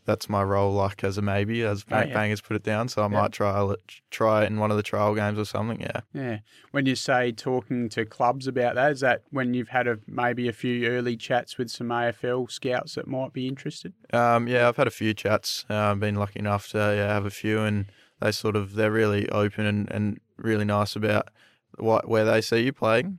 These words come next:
Speaker 1: And, um, I
Speaker 2: Mm.
Speaker 1: think lots of them like to see me play down back, but I sort of asked the question here and there if they'd like to see me o-, play anywhere else, but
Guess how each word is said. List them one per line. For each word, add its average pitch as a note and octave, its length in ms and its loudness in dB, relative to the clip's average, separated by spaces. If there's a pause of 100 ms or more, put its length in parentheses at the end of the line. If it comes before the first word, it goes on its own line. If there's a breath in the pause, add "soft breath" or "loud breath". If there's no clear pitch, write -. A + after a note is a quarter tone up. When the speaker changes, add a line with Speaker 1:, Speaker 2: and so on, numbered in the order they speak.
(120)
Speaker 1:
And, G#2+ 280 0
um, G#2 240 2
I G#2+ 60 2
Speaker 2:
Mm. G#2+ 60 -2
Speaker 1:
think A2 200 -2
lots A2 240 0
of G#2 40 -2
them G#2 140 0
like G2 200 0
to - 60 -12
see G#2 160 -4
me G#2+ 120 0 (340)
play G#2+ 260 2
down A2 240 2
back, A2+ 320 2
but G#2 240 0 (440 soft breath)
I G#2 60 0
sort G#2 220 0
of G2 80 -2
asked G#2 200 0
the G#2+ 80 -4
question G#2+ 360 -2
here G#2+ 140 0
and G#2+ 140 -2
there A2 160 2
if A#2+ 100 -4
they'd G#2 180 -2
like G#2 180 0
to - 60 -12
see G#2+ 140 -4
me G#2+ 160 0
o-, G#2 100 0 (100)
play G#2+ 240 0
anywhere G#2+ 300 0
else, A#2+ 260 0
but G#2+ 220 0